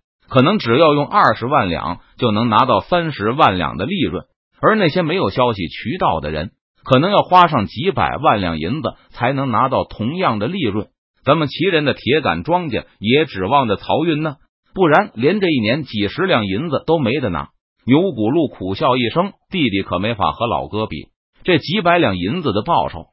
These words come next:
弟弟可是心动的紧啊。可惜武昌那边没人，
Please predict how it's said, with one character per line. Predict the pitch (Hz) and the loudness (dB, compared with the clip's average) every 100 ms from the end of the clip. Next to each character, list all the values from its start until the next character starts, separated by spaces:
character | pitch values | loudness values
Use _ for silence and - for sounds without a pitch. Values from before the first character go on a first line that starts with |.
| _ _ - | _ _ -6
弟 | 202 170 | -2 2
弟 | 127 | 2
可 | - 92 | 2 -2
是 | 95 | -4
心 | 85 - 262 269 190 | -8 -4 0 0 0
动 | 190 113 | -2 -4
的 | 82 | -4
紧 | 85 71 | -8 -12
啊。 | 64 62 _ _ _ - | -12 -14 _ _ _ -4
可 | 135 139 | 0 0
惜 | 226 | -2
武 | 247 127 | -2 -2
昌 | 113 147 | -2 0
那 | 135 92 | 0 -2
边 | 123 | 0
没 | 127 | 0
人， | 165 151 113 | 2 0 0